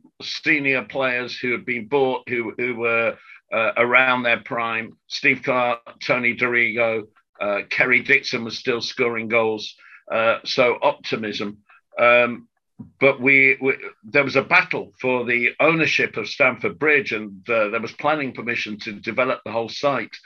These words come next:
uh, and to kick Chelsea out. And, and, uh, that battle, um, really interrupted progress. In, in the summer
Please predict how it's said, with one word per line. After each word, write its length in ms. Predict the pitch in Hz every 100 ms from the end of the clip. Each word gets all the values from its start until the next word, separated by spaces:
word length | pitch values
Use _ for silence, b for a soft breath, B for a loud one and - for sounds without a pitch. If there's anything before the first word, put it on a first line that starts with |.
| B B _
uh, 320 | - 107 107 101
and 220 | - 113 107
to 120 | 113
kick 260 | - - -
Chelsea 480 | - 120 113 120
out. 300 | 131 143 113 -
And, 200 | 110 104 -
and, 360 | 113 113 110 107
uh, 280 | 110 107 - _ _ _ _ _
that 280 | 147 139 -
battle, 500 | 147 143 139 113 - B B B _ _ _ _ _ _ _ _ -
um, 340 | 127 120 117
really 600 | 113 123 127 156 151 135
interrupted 920 | 131 143 147 - 147 135 127 - 120 -
progress. 440 | 139 147 123 -
In, 120 | 127 -
in 160 | 143
the 80 | 131
summer 680 | - - 190 208 196 139